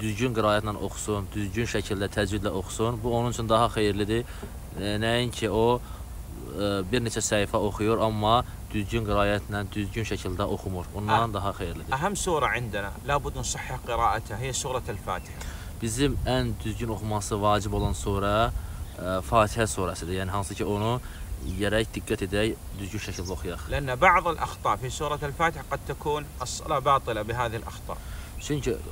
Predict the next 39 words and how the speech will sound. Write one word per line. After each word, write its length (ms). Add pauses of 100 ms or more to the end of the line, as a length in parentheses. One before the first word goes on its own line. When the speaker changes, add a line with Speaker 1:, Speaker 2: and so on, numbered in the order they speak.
Speaker 1:
ola 160
bilsin 200
elə 140
xəta 240 (100)
edək 200
ki, 120
Fatihə 360
surəsində 640 (340)
o 40
xəta 360 (160)
ilə 400 (300)
bizim 200
fa-, 280
e, 440
namazımız 600
batil 280
olar. 160
Çünki, 440 (440)
e, 40 (160)
namazın, 420
Fatihə 400
namazın 320
rüknü 220
olduğu 280
üçün 380 (440)
namazı 520 (360)
batil 320
edə 220
bilər 200
o 40
xətalar. 400 (140)
Speaker 2:
نعم، 260
بعد 220
الفاتحة 600
نحفظ 400 (140)
السور 400
القصيرة 560
من 160
الزلزلة 600